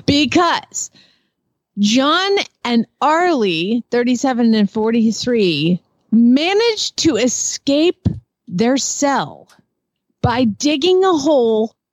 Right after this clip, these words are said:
through a wall with the aid of what tool? A toothbrush.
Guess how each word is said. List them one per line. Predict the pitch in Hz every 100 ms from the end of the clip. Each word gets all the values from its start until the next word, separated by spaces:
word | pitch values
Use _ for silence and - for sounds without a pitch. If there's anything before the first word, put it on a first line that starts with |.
| -
through | - - 226 262 349
a | 285 349 339
wall | 359 381 294 240 226 254 _ _ _ _ _ 226
with | 226 277 -
the | 277 269 -
aid | 285 302 330 320 -
of | 208 185
what | 196 247 214
tool? | - 302 330 349 320 _ _ _ _ _ _ -
A | 151 -
toothbrush. | - - 185 - - 143 143 - -